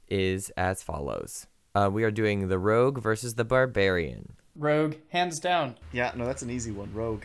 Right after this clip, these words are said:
Speaker 1: Now, as my junior year English teacher, Melissa Moore, would say, support.
Speaker 2: Rogues have good D P S,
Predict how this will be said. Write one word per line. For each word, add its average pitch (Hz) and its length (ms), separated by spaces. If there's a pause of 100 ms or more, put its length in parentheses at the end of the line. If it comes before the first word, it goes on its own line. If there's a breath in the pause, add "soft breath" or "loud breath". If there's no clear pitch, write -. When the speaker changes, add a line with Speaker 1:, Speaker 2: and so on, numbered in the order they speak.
Speaker 1:
Now, 113 240
as 117 160
my 123 160
junior 139 360
year 127 220
English 120 360
teacher, 104 320
Melissa 104 340
Moore, 104 220
would 98 160
say, 90 400 (200)
support. - 600
Speaker 2:
Rogues 202 520
have 160 460
good 156 240
D 214 140
P 202 200
S, - 460